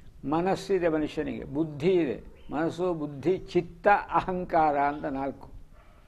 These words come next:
ಮನಸ್ಸು, ಮನ ಏವ ಮನುಷ್ಯಾಣಾಂ ಕಾರಣಂ ಬಂಧ ಮೋಕ್ಷಯೋಃ.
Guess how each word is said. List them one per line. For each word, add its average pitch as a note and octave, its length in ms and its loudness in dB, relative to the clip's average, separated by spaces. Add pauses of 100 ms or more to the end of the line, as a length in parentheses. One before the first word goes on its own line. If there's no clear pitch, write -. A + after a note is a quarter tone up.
(760)
ಮನಸ್ಸು, E3 680 4
ಮನ D3 160 2
ಏವ F3 440 4
ಮನುಷ್ಯಾಣಾಂ E3+ 920 4
ಕಾರಣಂ E3+ 680 4
ಬಂಧ E3+ 300 0
ಮೋಕ್ಷಯೋಃ. F3 1120 4